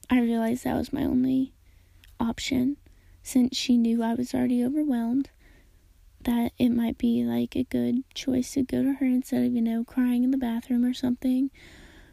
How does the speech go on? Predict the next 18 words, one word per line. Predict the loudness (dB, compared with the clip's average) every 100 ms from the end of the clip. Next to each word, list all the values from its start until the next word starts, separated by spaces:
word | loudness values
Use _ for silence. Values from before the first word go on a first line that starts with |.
| -20 -20 -20 -20 -20 -12
So | 0 2
I |
went | 4 2
to | -2 -4
her. | -2 0 0 -4 _ _ -20 -20 -8
She | -2 0
has | 2 0
her | 0
own | 2 2
advisory. | 0 0 -2 -2 0 0 -2 -4
I | -2 -2
just | -2 -4 -2
walk | -2 -2 -2
in | 0 2 2 -2 -6 -20 -20 -20 -16 0
and | 2 2 2 0 0 -2 -8 -20 -8
I | -2 -2 0 0 0 -2
just | -4 -6
start, | -2 0 0 -4